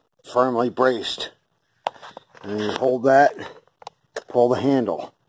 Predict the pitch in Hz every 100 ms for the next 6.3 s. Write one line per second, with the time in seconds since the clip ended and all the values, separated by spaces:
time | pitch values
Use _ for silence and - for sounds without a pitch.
0 | - - - - - - - - - -
1 | - - - - - - 131 - 113 -
2 | 175 127 107 95 - - - - - -
3 | - - 104 95 92 - _ _ _ _
4 | _ _ - 156 139 - 123 98 - -
5 | _ - 117 123 113 175 143 - 139 104
6 | - -